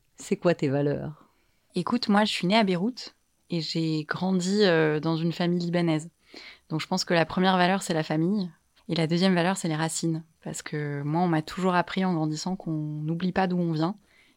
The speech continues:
Speaker 2: Et je pense que ça a beaucoup forgé, euh, de choses dans mon histoire et dans ce que je fais aujourd'hui, dans qui je suis devenue, euh,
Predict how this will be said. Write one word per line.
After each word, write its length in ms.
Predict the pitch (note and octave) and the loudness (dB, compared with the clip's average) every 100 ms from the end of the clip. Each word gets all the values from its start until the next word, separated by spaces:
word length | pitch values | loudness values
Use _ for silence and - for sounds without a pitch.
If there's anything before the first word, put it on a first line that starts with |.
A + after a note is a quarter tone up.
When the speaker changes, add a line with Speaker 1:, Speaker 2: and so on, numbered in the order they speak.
| _ | _
Speaker 2:
Et 60 | - | -8
je 60 | |
pense 200 | - E3+ - | -4 -4 -4
que 120 | D#3+ | -4
ça 240 | - D3+ | 0 0
a 20 | |
beaucoup 300 | D3 D#3+ - | -2 -4 -8
forgé, 560 | F#3 F3+ E3+ E3+ F#3 F3+ | -4 0 0 0 0 0
euh, 180 | D#3+ D#3 - - | -2 -4 -10 -8
de 100 | E3 | -6
choses 320 | - F3+ F3+ | -2 -4 0
dans 100 | E3 | 2
mon 180 | E3 E3+ | 4 4
histoire 440 | D#3+ - F3+ F#3 | 2 4 6 6
et 60 | F3+ | 4
dans 140 | D#3 | -2
ce 80 | D#3 | -4
que 120 | - | -6
je 80 | - | -6
fais 100 | E3 | -4
aujourd'hui, 560 | D#3+ D#3 D#3 F3 G3 F3 | -2 -4 -4 -4 -2 -2
dans 320 | D#3 D3 D3 | -2 -2 -6
qui 140 | - D#3 | -8 -6
je 60 | |
suis 180 | - D#3+ | -6 -4
devenue, 460 | D#3 D#3 D#3 D#3+ | -4 -2 0 0
euh, 100 | D#3+ | -2